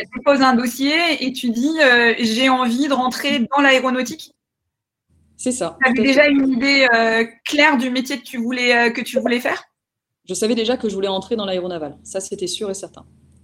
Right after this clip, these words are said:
Speaker 2: Donc après, bah forcément, au cirfa, on a posé, euh, j'ai passé des tests pour savoir si j'étais apte justement aux spécialités que j'envisageais. Et donc après, en discutant avec eux, je me suis plus orientée en fait vers le, la spécialité d'avionique que celle de porteur ou d'armement,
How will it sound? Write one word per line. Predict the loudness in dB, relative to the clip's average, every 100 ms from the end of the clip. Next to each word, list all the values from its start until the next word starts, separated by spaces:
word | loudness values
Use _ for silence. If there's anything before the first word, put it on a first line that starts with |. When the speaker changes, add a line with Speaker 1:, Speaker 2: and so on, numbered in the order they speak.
| -12
Speaker 2:
Donc | -6
après, | -6 0 0
bah | 0
forcément, | -4 -6 -8 -6 -4 -4 -6
au | -6
cirfa, | -8 -10 -6 -6
on | -6
a | -8
posé, | -8 -8 -4 -4 -4
euh, | -8 -12
j'ai | -14 -12
passé | -12 -12
des | -10
tests | -10 -10 -14
pour | -12
savoir | -8 -8
si | -8
j'étais | -12 -10 -10
apte | -10 -12 -20
justement | -16 -12 -10
aux | -10
spécialités | -10 -8 -8 -10 -14
que | -14
j'envisageais. | -16 -12 -10 -8 -8 -12 -20 _ _ -12
Et | -6
donc | -2
après, | -2 0
en |
discutant | -2 -4 -6 -4
avec | -4 -4 -2
eux, | 0 -2
je | -4
me | -6
suis | -10
plus | -10 -8
orientée | -6 -4 -6 -6 -6
en | -6
fait | -6
vers | -4 -2
le, | -2 -2 -2
la | -2
spécialité | -4 -6 -6 -6 -4
d'avionique | -4 -4 -4 -8 -10 _
que | -10
celle | -6 -4
de | -6
porteur | -8 -6 -6 -4
ou | -6
d'armement, | -8 -8 -10 -14